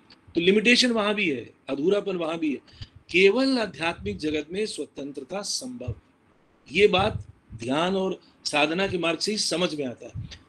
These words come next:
वो शिव जो, जब हम इसको, अ, ये compare करें कि individual जो है miniature universe है, वो शिव जो किताबों में है,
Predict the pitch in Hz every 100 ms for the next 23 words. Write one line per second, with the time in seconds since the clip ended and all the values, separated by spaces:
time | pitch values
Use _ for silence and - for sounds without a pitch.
0 | _ 151 226 254 - 196 196 208 - -
1 | - 392 427 440 427 - _ _ - 170
2 | 180 180 190 202 196 - _ _ _ _
3 | _ _ - 147 147 - - 165 165 165
4 | 151 160 160 170 175 175 165 151 160 160
5 | 190 202 190 160 151 165 156 151 165 165
6 | 175 147 139 139 190 170 135 135 - _
7 | - 175 233 185 180 175 196 - _ -
8 | 190 185 170 170 196 214 180 143 143 156